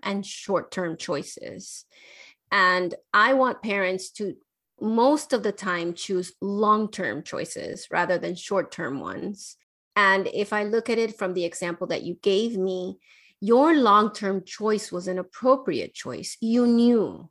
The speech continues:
that if you would have stayed with your little tiny four-year-old, if you would have stayed with, with your six-year-old, you would not have been the present, loving mama that they needed. Even if you went to, like,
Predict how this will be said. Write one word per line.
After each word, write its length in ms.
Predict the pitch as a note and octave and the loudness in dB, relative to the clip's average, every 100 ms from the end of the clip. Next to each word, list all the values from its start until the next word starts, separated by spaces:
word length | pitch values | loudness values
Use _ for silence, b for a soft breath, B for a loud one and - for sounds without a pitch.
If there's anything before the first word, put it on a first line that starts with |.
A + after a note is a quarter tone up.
| _ | _
that 160 | G3+ G3 | -2 0
if 100 | G3+ | -2
you 160 | G3+ | -4
would 220 | G#3 G#3+ G#3+ | -2 0 0
have 80 | |
stayed 460 | - - A3+ A3+ A#3+ | -4 -2 2 2 2
with 200 | B3+ G#3 | -2 -2
your 140 | G#3 | -4
little 260 | F#3+ F#3+ F3 | -2 -4 -6
tiny 380 | - F3+ E3+ E3+ | -10 -8 -6 -6
four-year-old, 560 | - D#3 D3+ - C3 | -6 -6 -6 -8 -10
if 120 | D3+ G3 | -10 -4
you 80 | |
would 140 | G3+ G3+ | -2 -2
have 80 | G3 | -4
stayed 640 | - - F#3+ F#3+ G3 G#3 | -10 -6 -2 2 2 0
with, 460 | F#3+ G3 G3 F#3+ - B B B - | -4 0 0 0 -8 B B B -2
with 240 | G3+ F#3+ | -2 0
your 120 | F3+ | -2
six-year-old, 840 | F#3 - A#3+ - E3 D3+ D3 E3 - B B | -2 -4 -4 -6 -4 -4 -4 -6 -10 B B
you 160 | G3+ A3+ | -2 2
would 180 | B3 G3+ | 2 2
not 420 | G#3+ G#3+ A#3 B3+ | 2 4 4 2
have 420 | G#3 G#3+ F#3+ - | -2 -4 -4 -4
been 380 | F3+ F3+ F3 E3+ B B - | 0 0 0 -4 B B -8
the 80 | |
present, 680 | F#3 - G3 F#3+ F#3+ F#3+ F#3+ - | -8 -4 -2 0 -2 -4 -6 -12
loving 580 | F3 F#3+ G3 F3+ F3 D3+ | -2 0 2 0 -2 -2
mama 540 | C#3+ D#3+ E3 E3 D3+ | -6 -4 -2 -2 -4
that 180 | C#3 A2 | -6 -8
they 140 | F#2+ B2+ | -8 -6
needed. 640 | D3+ D#3+ - C2+ A3 F3+ b b _ | -4 -4 -6 -10 -12 -18 b b _
Even 240 | C#4 F4 A4 | 4 8 6
if 140 | G4+ | 6
you 160 | A#3+ C4+ | 4 2
went 440 | G3+ A#3+ C4 C4 - | 4 4 4 0 -2
to, 160 | A#3 | 0
like, 420 | G#3+ G#3 F#3 - | 2 2 2 -2